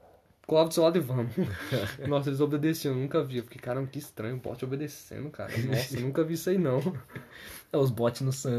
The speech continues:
Speaker 2: Andre-, no San Andreas obedeciam, mano.
Speaker 1: Ah, é verdade, só que você tinha que, como é que fala?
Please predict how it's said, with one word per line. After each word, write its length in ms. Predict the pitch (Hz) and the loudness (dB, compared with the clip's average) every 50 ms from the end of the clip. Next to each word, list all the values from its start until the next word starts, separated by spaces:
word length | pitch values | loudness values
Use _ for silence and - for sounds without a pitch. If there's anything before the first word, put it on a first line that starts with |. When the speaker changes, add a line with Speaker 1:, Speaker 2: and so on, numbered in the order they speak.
| 117 113 | 2 0
Speaker 2:
Andre-, 280 | 113 120 131 135 - - | 0 0 -2 -2 -4 -2
no 140 | 123 117 | -4 -4
San 180 | 113 - - 113 | -4 -2 -2 0
Andreas 320 | 110 113 117 123 151 151 | 0 0 0 0 -2 -2
obedeciam, 640 | 185 190 202 220 226 381 - - - - 180 165 151 135 | -4 -4 -4 -2 -2 -2 -4 -4 -4 -2 0 0 0 0
mano. 160 | 110 95 90 87 | -2 -4 0 2
Speaker 1:
Ah, 100 | 117 120 | 2 2
é 40 | 117 | 2
verdade, 320 | 127 143 151 156 139 135 | 2 2 4 4 4 4
só 60 | 143 135 | 2 0
que 40 | 135 131 | 0 0
você 100 | 127 135 | -2 -2
tinha 160 | 131 139 139 | 0 0 -2
que, 280 | 135 - 156 156 156 139 - _ _ _ _ - | 0 -2 -4 -4 -6 -8 -10 _ _ _ _ -8
como 120 | 131 117 | -6 -6
é 20 | 110 | -4
que 60 | - | 2
fala? 360 | - 135 143 143 117 107 110 | 4 4 6 4 4 0 -4